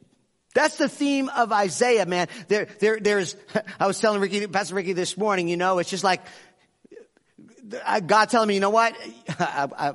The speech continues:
I shouldn't say what I said. I guess I could. Like, "You suck, but I'm good." You know what I mean? That's what God is saying.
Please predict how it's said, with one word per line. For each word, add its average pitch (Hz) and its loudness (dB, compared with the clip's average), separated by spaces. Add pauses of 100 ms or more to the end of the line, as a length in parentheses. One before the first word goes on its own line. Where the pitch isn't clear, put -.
I 123 -8
shouldn't 120 -8
say 127 -2
what 113 -4
I 110 -4
said. 107 -6
I 185 0
guess 175 -6
I 117 -2
could. 117 -8
Like, 147 -2 (160)
"You 269 0
suck, 233 0
but 202 2
I'm 185 2
good." 151 2
You 165 -2
know 208 0
what 226 0
I 247 -2
mean? 240 0
That's 247 4
what 285 -2
God 269 2
is 247 -4
saying. 226 2